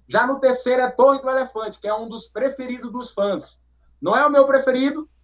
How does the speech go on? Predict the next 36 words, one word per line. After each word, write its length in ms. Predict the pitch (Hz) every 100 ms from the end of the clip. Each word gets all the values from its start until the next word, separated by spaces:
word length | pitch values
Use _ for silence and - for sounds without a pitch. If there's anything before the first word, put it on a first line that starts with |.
| _ -
mas 300 | 202 226 220
é 60 |
um 80 | 226
dos 120 | 226
preferidos 540 | - 247 254 240 240 208
da 160 | 208
maioria 260 | 220 269 269
dos 160 | 262 -
fãs 140 | 247
de 80 | 240
Conan. 260 | - 247 254
Eles 180 | 220
acham 260 | 233 240 233
que 140 | 226
Torre 180 | 202 240
do 60 | 233
Elefante 340 | 226 226 226
é 40 | 220
o 40 |
melhor 260 | 220 220 233
de 140 | -
todos. 440 | 202 196 147 - _ _
É 100 | 196
um 160 | 202 208
conto 300 | 202 220 226
fantástico. 580 | 233 240 208 185 - _ _ _ _ 185
Ou 100 | 196
seja, 280 | 220 190
aí 100 | 180
Co-, 240 | 175 226 254
a 140 | 208
Conan 280 | 208 233 254
ali 140 | 240 254
já 140 | 226
tá 220 | 233 240
com, 320 | 240 240 240